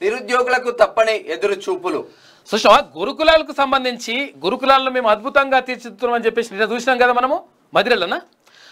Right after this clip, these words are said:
Speaker 2: మదిరెళ్ళ, మదిరెళ్ళ
Speaker 1: ఆ, మదిరెళ్ళ జ్యోతిబా
Speaker 2: అక్కడ
Speaker 1: పూలే.
Speaker 2: జ్యోతిబా పూలే, ఆ, ఎవరు బాలికల, ఆ, పాఠశాలకు
Speaker 1: రెసిడెన్షియల్
Speaker 2: సంబంధించి,
Speaker 1: schools.
Speaker 2: కనీసం రెసిడెన్షియల్ స్కూల్కి సంబంధించి కనీసం తిండి లేదు,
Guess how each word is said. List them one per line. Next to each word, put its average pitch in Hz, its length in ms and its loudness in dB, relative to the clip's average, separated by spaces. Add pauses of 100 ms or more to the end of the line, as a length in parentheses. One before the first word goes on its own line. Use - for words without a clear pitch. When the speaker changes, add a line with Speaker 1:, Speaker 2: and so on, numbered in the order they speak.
(140)
Speaker 2:
మదిరెళ్ళ, 214 680 4
మదిరెళ్ళ 220 380 2
Speaker 1:
ఆ, 160 220 2
మదిరెళ్ళ 208 500 0
జ్యోతిబా 226 400 -2
Speaker 2:
అక్కడ 226 140 2
Speaker 1:
పూలే. 226 240 2
Speaker 2:
జ్యోతిబా 262 480 2
పూలే, 233 640 -4
ఆ, 185 500 2 (600)
ఎవరు 220 260 2
బాలికల, 214 640 0 (440)
ఆ, 151 40 -4
పాఠశాలకు 180 560 0
Speaker 1:
రెసిడెన్షియల్ 156 300 -4
Speaker 2:
సంబంధించి, 147 200 -8
Speaker 1:
schools. 208 200 -8
Speaker 2:
కనీసం 170 300 -2
రెసిడెన్షియల్ 175 400 -4
స్కూల్కి 160 260 -8
సంబంధించి 147 480 -8
కనీసం 175 400 -8
తిండి 214 260 -2
లేదు, 175 340 2